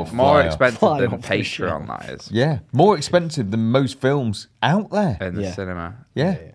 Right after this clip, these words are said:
Speaker 3: And
Speaker 2: Saying
Speaker 3: they
Speaker 2: that, cinema, it's not a cheap day out.
Speaker 3: It depends what cinema you go to. What's an, what's a kind of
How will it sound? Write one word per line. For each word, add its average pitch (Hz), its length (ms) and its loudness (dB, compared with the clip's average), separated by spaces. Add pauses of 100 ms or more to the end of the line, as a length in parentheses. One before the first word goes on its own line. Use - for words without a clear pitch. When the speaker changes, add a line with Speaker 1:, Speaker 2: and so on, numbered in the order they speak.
(720)
Speaker 3:
And - 80 -6
Speaker 2:
Saying 127 220 4
Speaker 3:
they 110 40 -6
Speaker 2:
that, 113 320 -2
cinema, 139 440 -10 (360)
it's - 160 -14
not - 140 -16
a - 40 -16
cheap 175 320 -18
day 147 160 -8
out. 127 340 -10 (180)
Speaker 3:
It 123 180 -10
depends 156 300 -4
what - 120 -4
cinema 135 280 -4
you 120 100 -4
go 131 80 0
to. 131 140 -6
What's 196 220 -4
an, 214 180 0
what's 190 280 -4
a 220 60 -6
kind 196 320 -4
of - 80 -6